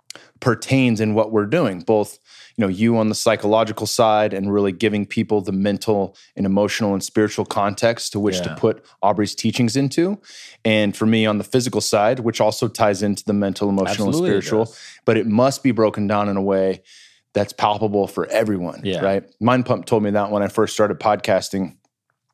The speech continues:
Speaker 1: Like, be careful if you talk about God. Be careful if you talk
Speaker 2: For
Speaker 1: about
Speaker 2: sure.
Speaker 1: this or that or, or a drug no one's ever heard of before, because ultimately you want your message to hit the lowest common denominator. And if it doesn't, you're gonna miss the fucking boat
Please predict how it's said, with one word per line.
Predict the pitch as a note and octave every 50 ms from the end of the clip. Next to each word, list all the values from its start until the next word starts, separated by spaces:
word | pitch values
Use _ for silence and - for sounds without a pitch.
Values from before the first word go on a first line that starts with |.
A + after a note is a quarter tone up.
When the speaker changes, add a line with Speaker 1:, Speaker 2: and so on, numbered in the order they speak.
| _ _ - - - - - - - _ -
Speaker 1:
Like, | - -
be | - D#3+
careful | C#3+ - A3+ B3 A#3+ A#3 F3+
if | C#3 A2+
you | A#2
talk | C3 C3 A#2
about | G#2+ A2+ G#2 G2+ G2+
God. | G#2+ G2+ F#2 F2+ E2+ F2
Be | E2+ A2+
careful | A2+ E3+ G3 G#3 G3+ F3+
if | D3+ C3
you | C3+
talk | B2 C3 A#2 A2
Speaker 2:
For | A#2
Speaker 1:
about | A2 A2+ A2 A2 G#2
Speaker 2:
sure. | A2+ A#2+ A#2+ G2+ F2
Speaker 1:
this | A2 A#2 A2+ - -
or | A2+
that | G2 G#2 G#2 G2 G2 F#2+ G2+
or, | G2+ G2+
or | - A2+ A2 G#2+ G#2 G2+ G2+ -
a | A2+
drug | G#2 G2 A2 A2 G#2 G2
no | A#2 A2
one's | G#2+ G2+ G2 A2+
ever | G#2 F#2+
heard | F#2 - B2 C#3
of | C#3 G#2 E2+
before, | G2+ F#2+ - - G2 F#2+ F#2+ G#2+ A#2 - - - - - - - _
because | A#2 G#2+ - - A#2 G#2+ G#2+ G#2+ G#2 G#2 G2+ - - _ - - - _ _ _ _ _ _ _ _ _ _ _
ultimately | C3 B2+ - D3 C#3 C3 B2+
you | B2+
want | A#2+ B2 C3 A#2+ B2+
your | A2+
message | A2 A2 A2 B2+ B2+ - A#2+ G2 - -
to | G#2+
hit | G2+ A2 -
the | A2+
lowest | G#2 G2+ G#2+ G#2 G#2+ G#2+ G#2 -
common | - - G#2+ G2+ G2+ G2+ -
denominator. | G#2+ A2+ C3 E3 E3+ B2+ G2+ F#2 E2+ E2 D#2 - - _ _ _ - - _ _ _ _ _ _ _ _ _ _ _ _
And | A#2 A2 G#2+ A2
if | G2+ -
it | A2 G#2 B2 -
doesn't, | - C3 F3+ F3 B2 A2 G#2+ B2+ D3+ - - -
you're | _ - G2 A#2+
gonna | A#2 B2 A#2 A2+
miss | G#2 G2+ G#2 G#2 - -
the | - -
fucking | - - G2+ F2+ - - F2+ F2+
boat | D#2+ F#2+ F2+ D#2+ - -